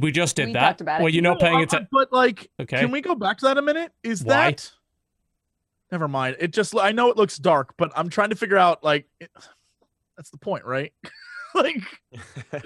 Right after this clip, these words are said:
Speaker 1: Yeah,
Speaker 2: I know, but I, I
Speaker 1: I
Speaker 2: was
Speaker 1: guess.
Speaker 2: saying, like, sometimes those games are like, "It's so dark that it's difficult for you to even play it," and then it's not fun.
Speaker 3: All right. I, I,
Speaker 1: Okay.
Speaker 3: I just, I just kept looking at the game.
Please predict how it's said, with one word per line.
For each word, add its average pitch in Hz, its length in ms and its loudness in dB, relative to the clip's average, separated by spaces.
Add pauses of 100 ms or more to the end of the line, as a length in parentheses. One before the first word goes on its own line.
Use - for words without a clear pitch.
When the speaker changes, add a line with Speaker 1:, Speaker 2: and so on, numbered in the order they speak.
(320)
Speaker 1:
Yeah, 165 440 4
Speaker 2:
I - 40 6
know, 190 60 2
but 233 80 2
I, 320 60 6
I 294 220 0
Speaker 1:
I - 20 2
Speaker 2:
was 320 100 0
Speaker 1:
guess. 320 240 4
Speaker 2:
saying, 311 100 0
like, 240 460 -2 (500)
sometimes 285 680 -2
those 220 240 0
games 214 300 0
are 190 80 0
like, 165 280 0
"It's 175 240 -6
so 180 380 0
dark 147 640 -2 (480)
that 170 160 2
it's 170 200 -4
difficult 170 680 -4
for 185 100 -8
you 170 220 -4
to 151 100 -6 (100)
even 156 360 -8
play 143 420 -6
it," 104 220 -8
and 180 120 -4
then 170 120 -4
it's 165 160 -10
not 160 200 -6
fun. 127 440 -10
Speaker 3:
All 240 160 0
right. 170 260 0
I, 190 220 2
I, 226 140 4
Speaker 1:
Okay. 202 120 0
Speaker 3:
I 247 80 4
just, 254 240 -2 (380)
I 302 80 0
just 302 160 -4
kept 311 180 2
looking 277 240 -2
at 269 120 4
the 240 40 -4
game. 220 340 2